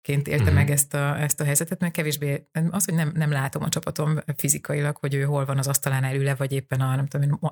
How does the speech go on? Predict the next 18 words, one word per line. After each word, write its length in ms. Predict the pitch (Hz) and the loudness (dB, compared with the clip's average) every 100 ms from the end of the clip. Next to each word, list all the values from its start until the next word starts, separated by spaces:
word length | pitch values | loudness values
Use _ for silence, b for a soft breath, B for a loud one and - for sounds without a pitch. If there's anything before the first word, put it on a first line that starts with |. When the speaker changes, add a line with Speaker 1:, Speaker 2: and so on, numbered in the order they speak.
| - | 0
Speaker 1:
elhaladok 400 | 147 139 143 - | 2 2 0 0
mellett, 300 | 147 139 143 | 0 0 -2
és 120 | 147 | -2
a 40 | |
monitorán 460 | 143 143 139 139 135 | 0 0 0 0 0
látom, 340 | 135 - 143 | -2 -2 0
hogy, 300 | 127 139 127 | 2 0 0
ö, 200 | 139 139 143 | 0 0 0
hogy 120 | 147 | 0
mi 120 | 143 | 0
van 180 | 139 147 | 2 0
kint. 300 | - 160 165 B B B B B B _ | 0 -2 -2 B B B B B B _
Ez, 360 | 156 151 147 | 0 4 2
ö, 500 | 151 147 147 147 147 156 - - _ _ | 2 2 2 2 2 -2 -6 -20 _ _
ez 140 | - 165 | -6 -2
tényleg 340 | 170 151 139 | 0 0 0
egy, 240 | 139 139 - | -2 -2 -6
ö, 340 | 139 135 135 | -2 0 0